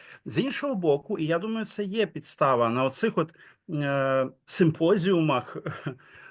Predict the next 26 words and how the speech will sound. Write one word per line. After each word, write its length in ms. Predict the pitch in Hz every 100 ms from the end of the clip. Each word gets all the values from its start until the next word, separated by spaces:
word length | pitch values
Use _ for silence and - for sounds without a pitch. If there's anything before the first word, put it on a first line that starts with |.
| -
м, 360 | 143 139 135 139
братства 420 | 127 143 - 143
Мочемордія, 920 | 135 127 131 139 208 190 175 156 139 147
е, 180 | 135
звісно, 800 | 113 110 143 180 - - 208 190
обговорювали 800 | 180 143 143 165 202 208 196 190
ідеї, 840 | 185 165 165 175 143 107 107 - 160
і 40 |
вільнодумні 720 | 175 165 156 127 180 202 165
ідеї. 680 | 127 123 110 101 92 92 104 - - - -
І 80 |
тут 260 | 123 196 196
питання, 800 | 175 170 180 190 180 170 160 147 - 160
е, 840 | 147 143 143 143 143 135 135 82 151 -
чи 260 | - 170 160
нема 400 | 156 156 160 160
якогось 440 | 151 151 156 131
зв'язку 600 | 120 135 - - 175 185
від 180 | 143 117
цього 560 | - 196 254 180 151 131
кола, 440 | - 151 147 123
ніби 280 | 131 143 127
такого 440 | 131 131 123 120
жартівливого, 720 | 107 117 - 117 127 247 185 139
так, 260 | 110 156 -
і 220 | 190